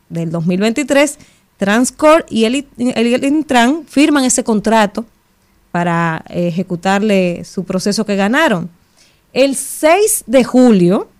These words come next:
oigan, el seis de julio, Compras y Contrataciones notifica al Intran las denuncias presentadas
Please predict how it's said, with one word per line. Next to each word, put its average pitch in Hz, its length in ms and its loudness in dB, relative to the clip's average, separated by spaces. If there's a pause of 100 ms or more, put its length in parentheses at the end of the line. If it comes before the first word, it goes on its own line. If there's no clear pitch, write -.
(420)
oigan, 196 560 -2
el 269 280 4
seis 349 800 0
de 226 220 2
julio, 247 640 2 (880)
Compras 233 360 0
y 247 40 0
Contrataciones 254 1080 0
notifica 262 1080 -2
al 233 180 0
Intran 190 640 0
las 190 240 -2
denuncias 277 600 -2
presentadas 254 880 -2